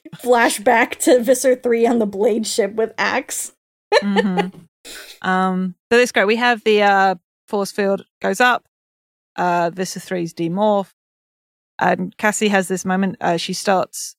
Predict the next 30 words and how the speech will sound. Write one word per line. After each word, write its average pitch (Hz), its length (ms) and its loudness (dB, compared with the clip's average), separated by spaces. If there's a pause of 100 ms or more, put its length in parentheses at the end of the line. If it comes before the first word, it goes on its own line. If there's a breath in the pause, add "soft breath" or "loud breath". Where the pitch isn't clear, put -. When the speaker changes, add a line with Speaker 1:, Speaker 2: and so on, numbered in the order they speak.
Speaker 2:
uh, 180 360 0 (100)
demorphing 196 760 -2 (220)
out 175 200 -2
of 170 80 -6
the 208 80 0
Speaker 1:
Mm-hmm. 196 240 0
Speaker 2:
Osprey 208 320 0
morph 208 400 2 (180)
and 175 180 -2
is 170 140 -6 (280)
morphing 214 400 2
into 214 320 -2
human 185 420 -2
when 180 220 -4
Farron's 180 400 0
eyes 185 340 0
flicker 180 400 -4
open 185 380 -2
and 180 120 -6
she's, 180 280 -2
like, 180 260 -4 (640)
part 156 400 2 (420)
on 208 160 2
her 202 100 2
way 185 200 2
to - 100 -12
being 185 220 0
in 170 100 -4
a 170 40 -6
skunk - 340 -8